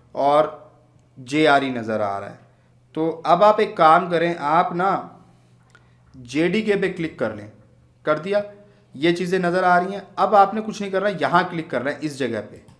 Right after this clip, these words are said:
तो देखिए इसका ना path आ जाएगा, इस path को आपने control सी करके copy कर लेना है। ये copy हो गया, यानी ये path मैंने copy कर लिया।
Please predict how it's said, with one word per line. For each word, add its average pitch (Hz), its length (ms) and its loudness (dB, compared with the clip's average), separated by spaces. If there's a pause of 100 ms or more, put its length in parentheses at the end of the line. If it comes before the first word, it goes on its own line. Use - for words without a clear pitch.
(440)
तो 143 60 -10
देखिए 170 220 0
इसका 190 320 -2
ना 262 100 0 (120)
path 175 300 6
आ 147 100 2
जाएगा, 110 420 -4
इस 170 140 -8
path 185 420 4
को 226 100 0
आपने 180 320 2
control 175 420 -4
सी 185 180 -10
करके 180 240 -2
copy 151 300 -2
कर 135 140 -4
लेना 107 220 -8
है। 104 80 -20 (600)
ये 135 80 -10
copy 151 260 -2
हो 180 120 0
गया, 202 200 -2 (100)
यानी 139 220 -2
ये 170 160 -2
path 165 300 2
मैंने 170 160 -4
copy 135 280 -4
कर 127 160 -4
लिया। 110 220 -12